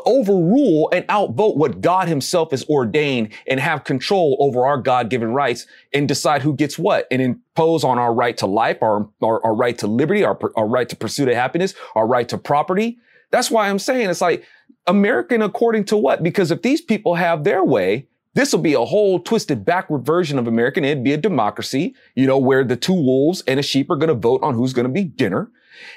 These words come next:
And just totally ignore that this is a republic where these laws are fixed and set and they're just supposed to be guarded. It's like, look, man, you can't intrude on that.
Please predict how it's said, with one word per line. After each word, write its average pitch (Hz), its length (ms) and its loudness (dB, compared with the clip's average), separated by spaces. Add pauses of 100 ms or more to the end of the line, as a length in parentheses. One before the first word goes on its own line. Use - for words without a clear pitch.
And 175 140 0
just 175 220 -2
totally 214 340 2
ignore 196 380 2
that 220 120 -4
this 185 160 -2
is 156 120 -4
a 160 40 0
republic 170 500 -2
where 160 200 0
these 160 260 0
laws 180 460 0
are 139 80 2
fixed - 480 -6
and 143 120 -2
set - 460 -2
and 147 140 -2
they're 160 80 0
just 208 260 -2
supposed 185 380 -4
to 147 40 -10
be 135 160 -4 (200)
guarded. 208 420 0
It's 110 120 -8
like, 135 140 -2
look, 180 160 -4
man, 151 220 -2
you 202 80 -4
can't 196 300 -2
intrude 117 340 -2
on 101 180 0
that. 185 220 -6